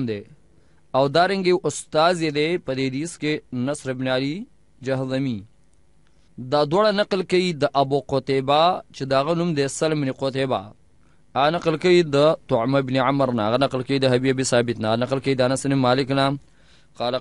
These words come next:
قال رسول الله صلی الله علیه وسلم، چې رسول الله صلی الله علیه وسلم فرمایلی دي، من صلى لله أربعين يوما في جماعة يدرك تكبيرة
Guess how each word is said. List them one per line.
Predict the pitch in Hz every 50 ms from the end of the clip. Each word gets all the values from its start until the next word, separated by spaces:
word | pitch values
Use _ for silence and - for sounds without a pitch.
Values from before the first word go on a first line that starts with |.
| -
قال | 139 147 160 165 165 160 170
رسول | 165 - 139 139 135
الله | 135 135 131 135 143 143 139 143 131 -
صلی | 160 156 147 143 160
الله | 165 147 131 131
علیه | 135 139 139
وسلم، | - - 135 135 139 139 143 135
چې | - 131 131 131
رسول | 123 - 135 131
الله | 131 135 135
صلی | 131 -
الله |
علیه | 127
وسلم | 123 127 123 123 127
فرمایلی | 123 123 127 127 123 135 135 139 135 139
دي، | 139 139 135 143 143 - - - _ _ _ _ _ _ - 107 117 127
من | 139 156 170 170 170 - 160
صلى | 170 170 165 151 151 151
لله | 139 170 160 170 170 165 160 156 160 - 170
أربعين | 175 170 156 139 139 135 180 175 160 151
يوما | 139 131 131 127 127 131 135 135 139 139 -
في | - 135 135 127
جماعة | 131 131 131 127 131 131 123 -
يدرك | 123 120 123 120 117 117 113 117 123 - 127 120
تكبيرة | 131 127 127 131 127 135 127 131 120